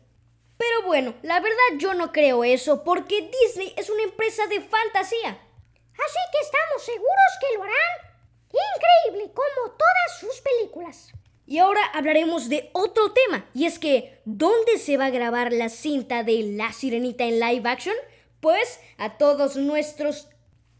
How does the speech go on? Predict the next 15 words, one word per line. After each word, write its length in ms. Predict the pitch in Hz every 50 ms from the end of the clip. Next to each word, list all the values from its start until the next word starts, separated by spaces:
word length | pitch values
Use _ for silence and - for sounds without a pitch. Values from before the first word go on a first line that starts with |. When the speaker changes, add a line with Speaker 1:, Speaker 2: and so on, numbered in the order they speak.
| _ _ _
Speaker 1:
oyentes 880 | - 339 320 254 226 339 330 311 - - 320 302 285 294 - - _ _ _ _ _
españoles 880 | 359 392 392 392 - - 370 330 320 349 381 403 415 403 403 403 - - -
les 240 | 233 240 240 240 -
tenemos 600 | 269 269 285 320 330 311 311 - 240 208 190 -
buenas 440 | 233 311 349 370 370 370 370 - -
noticias, 720 | 302 311 302 311 320 285 277 277 247 226 202 196 - - _ - _ _ -
y 100 | 277 359
es 140 | 370 - -
que 320 | - 403 - - - _ - 427 539
esta 220 | 523 - - 359 349
cinta 340 | - 349 330 285 311 330
se 180 | 320 - 269 254
va 60 | 277
a 40 | 302
grabar 600 | 294 269 262 269 269 269 277 - - - - _